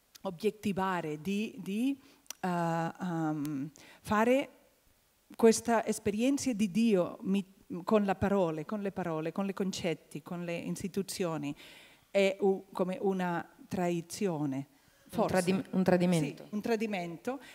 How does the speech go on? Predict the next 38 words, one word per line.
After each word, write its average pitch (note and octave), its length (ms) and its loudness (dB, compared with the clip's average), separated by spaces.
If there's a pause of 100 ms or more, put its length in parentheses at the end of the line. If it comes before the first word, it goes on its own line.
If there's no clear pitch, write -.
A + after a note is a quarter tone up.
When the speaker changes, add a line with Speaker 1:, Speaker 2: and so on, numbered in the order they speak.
Speaker 1:
e, G#3 420 -2
mm, F3+ 380 -10
è G3 100 -6
buono, F3 440 2
io E3+ 160 -2
penso, A3+ 540 -4
e, - 220 -6
e G#3 60 -8
questa B3 260 -4
è F#3+ 40 -2
la F#3 100 -4
mia F3+ 160 -6
idea F3+ 260 0
come E3+ 200 -8
teole-, A3+ 480 -4 (120)
teologa A3 580 -2
anche, G3 440 -4 (280)
io A#3+ 140 -6
penso C#4 320 -2
che F#3 220 -6
Dio, G#3 480 -2 (280)
non E3 120 -14
so F#3+ 100 -10
che F#3 140 -12
cosa E3+ 260 -10
pensate D3 580 -12 (140)
voi, G#3 340 -6 (180)
ma G3+ 260 -4
io G3+ 160 -2
penso A#3 260 -4
che G#3 160 -4
Dio C#4+ 380 -4 (340)
ispira G#3 720 0 (140)
qualche F#3+ 320 -4
persona C4+ 560 -2
per F#3 240 -4
essere F3+ 440 -6
atei. - 480 -12